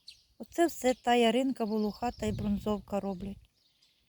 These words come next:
Подивіться,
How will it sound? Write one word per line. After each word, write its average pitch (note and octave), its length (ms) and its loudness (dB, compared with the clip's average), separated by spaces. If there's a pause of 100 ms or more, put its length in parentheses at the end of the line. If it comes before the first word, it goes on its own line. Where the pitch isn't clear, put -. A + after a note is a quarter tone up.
(1800)
Подивіться, A#3+ 760 -2